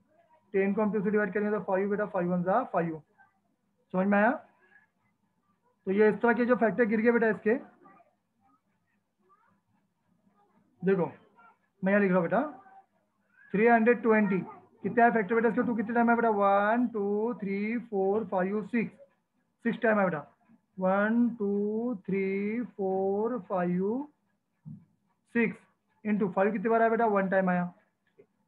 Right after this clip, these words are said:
इसको ऐसा लिख सकते हो बेटा हम, Two raise to the power six into बेटा five raise to the power one। समझ में आया बेटा?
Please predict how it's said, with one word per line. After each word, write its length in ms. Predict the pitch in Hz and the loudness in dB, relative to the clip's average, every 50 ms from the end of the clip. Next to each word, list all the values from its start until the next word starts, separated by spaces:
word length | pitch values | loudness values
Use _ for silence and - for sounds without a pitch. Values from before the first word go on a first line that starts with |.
| _ - | _ -12
इसको 200 | 185 175 - 208 | -10 -6 -2 0
ऐसा 140 | 208 190 220 | 0 0 0
लिख 140 | 220 220 - | -2 -2 -2
सकते 180 | 220 180 - 226 | -4 -4 -2 -2
हो 60 | 208 | -2
बेटा 80 | 208 | 0
हम, 160 | 208 208 220 - _ _ _ _ _ _ _ _ - - | -2 -4 -6 -8 _ _ _ _ _ _ _ _ -8 -4
Two 80 | 208 | 0
raise 180 | 214 220 196 208 | 2 2 0 2
to 60 | - | 0
the 60 | 220 | 0
power 220 | 208 208 208 190 180 | 0 0 0 -2 -2
six 240 | - 226 - - | -4 -6 -4 -2
into 180 | 214 196 180 190 | -4 -4 -2 -2
बेटा 180 | 208 185 208 214 214 | -2 -2 -2 -2 0
five 140 | 208 185 185 | 0 0 0
raise 140 | 185 185 180 | 0 -2 -4
to 80 | - 202 | -4 -6
the 60 | 190 | -4
power 280 | 180 185 185 190 226 277 330 - _ _ _ _ _ - | -2 0 2 2 2 0 -2 -6 _ _ _ _ _ -10
one। 280 | 170 160 180 175 175 175 - _ _ _ _ _ _ _ - 185 | -2 0 2 2 2 -2 -6 _ _ _ _ _ _ _ -4 -2
समझ 100 | 190 208 | 0 2
में 80 | 233 | 2
आया 100 | 254 269 | 2 2
बेटा? 140 | 294 240 | 2 0